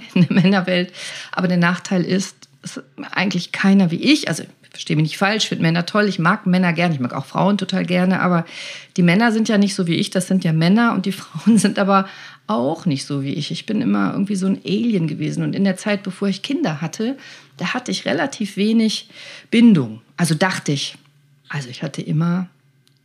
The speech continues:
einige wenige tiefe Freundschaften, das stimmt, und auch Partnerschaften,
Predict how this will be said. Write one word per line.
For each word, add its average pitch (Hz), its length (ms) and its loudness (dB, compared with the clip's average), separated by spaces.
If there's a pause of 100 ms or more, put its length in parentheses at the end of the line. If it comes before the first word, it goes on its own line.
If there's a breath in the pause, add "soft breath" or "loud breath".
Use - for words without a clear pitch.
(140)
einige 170 460 2
wenige 156 480 0
tiefe 147 340 -2
Freundschaften, - 680 -2
das 131 160 -6
stimmt, 151 360 0
und 156 200 -4
auch 143 160 -12
Partnerschaften, 196 840 -6